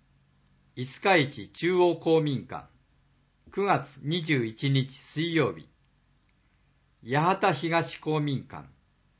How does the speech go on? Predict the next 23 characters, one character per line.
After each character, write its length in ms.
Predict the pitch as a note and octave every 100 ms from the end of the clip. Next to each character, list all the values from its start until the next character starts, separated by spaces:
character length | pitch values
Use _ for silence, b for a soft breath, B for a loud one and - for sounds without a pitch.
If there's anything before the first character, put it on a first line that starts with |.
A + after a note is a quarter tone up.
| _ _ -
九 120 | F#3+
月 340 | G3 C#3 - -
二 200 | C#3+ F3
十 220 | D#3+ C3+
一 240 | A2+ - C#3
日 260 | C3+ C3
水 380 | - - D3 E3+
曜 220 | D#3+ A2
日。 120 | D#2+ - _ _ _ _ _ _ _ _ _ _ _ _ _
坪 320 | - D3+ F#3+
井 100 | G3 F#3+
公 220 | F#3 F3+
民 260 | E3+ C#3
館、 240 | - D#2+ - _ _ _ _ _ _ _ _
九 140 | -
月 340 | G3+ D#3+ C3+ G#2+
二 220 | C#3+ F3+
十 240 | D3 A#2+
六 240 | A2 A2+ B2+
日 340 | B2 - - G#2
月 380 | A2+ B2 -
曜 200 | F3 B2+
日。 160 | E2+